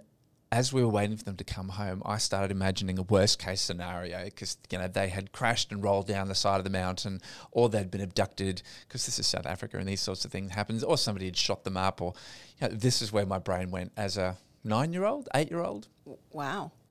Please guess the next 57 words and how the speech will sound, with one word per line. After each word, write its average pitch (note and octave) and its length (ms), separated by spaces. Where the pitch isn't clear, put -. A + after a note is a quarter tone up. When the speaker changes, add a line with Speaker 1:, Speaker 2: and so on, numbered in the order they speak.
Speaker 1:
I A2+ 40
know, C3 180
right? G2 300
The - 60
contrast G#2+ 560
is G2+ 120
overwhelming. G#2 720
Speaker 2:
<laughs> - 280
Speaker 1:
That's - 160
not C3+ 100
where C#3+ 100
you B2+ 100
laugh. B2 280
That's B2 180
where B2 60
you A#2+ 40
say, A2 180
"That's G#2+ 200
right, A2+ 240
Sean." G2 320
Speaker 2:
Sorry. E3 400
Try - 160
Speaker 1:
A-, - 20
Speaker 2:
again. D3+ 220
Speaker 1:
<laughs> - 160
and, C3+ 180
Speaker 2:
Right. B2+ 120
Speaker 1:
um, B2 240
the B2+ 180
contrast C3+ 480
is G#2+ 100
overwhelming. G2+ 500
Speaker 2:
That's G#2 200
right, G3+ 180
Sean. - 240
Speaker 1:
Yeah. A2 360
So - 180
I A#2+ 40
got A#2+ 180
sent A#2+ 220
along A2 180
to G#2 120
a G2 40
psychologist G2+ 720
'cause - 260
Sean A2 380
is F#2 160
really G2+ 460
an G2+ 160
anxious G2 340
kid G#2 200
and G2 120
needs G#2 220
some A2 200
kind G2+ 200
of G2 80
help. A#2+ 320